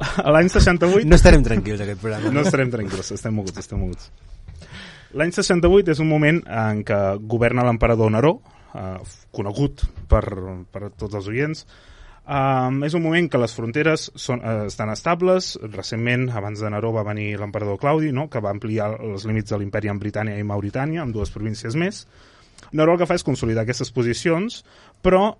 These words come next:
Speaker 1: just l'any seixanta-vuit és un any que hi ha diverses revoltes, no?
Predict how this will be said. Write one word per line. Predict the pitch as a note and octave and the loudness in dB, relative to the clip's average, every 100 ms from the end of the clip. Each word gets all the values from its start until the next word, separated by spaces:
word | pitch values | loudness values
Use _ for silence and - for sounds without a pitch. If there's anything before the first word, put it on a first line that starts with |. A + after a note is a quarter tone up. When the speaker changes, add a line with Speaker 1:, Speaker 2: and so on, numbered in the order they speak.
| C3+ | -4
Speaker 1:
just | D3 D#3 | -2 2
l'any | D#3+ D#3 | 2 4
seixanta-vuit | D3+ D3+ D3 D3+ F3 D3 | 2 0 2 4 4 2
és | C#3+ | 0
un | C#3 | 0
any | E3 | 0
que | B2+ | 0
hi | C3 | 0
ha | D#3+ | -2
diverses | C#3 A2 A#2 A#2 G#2+ G#2 | -4 -4 2 2 2 -2
revoltes, | G2 F2+ F2 F#2 E3 | -6 -6 -8 -8 -6
no? | G3 | -6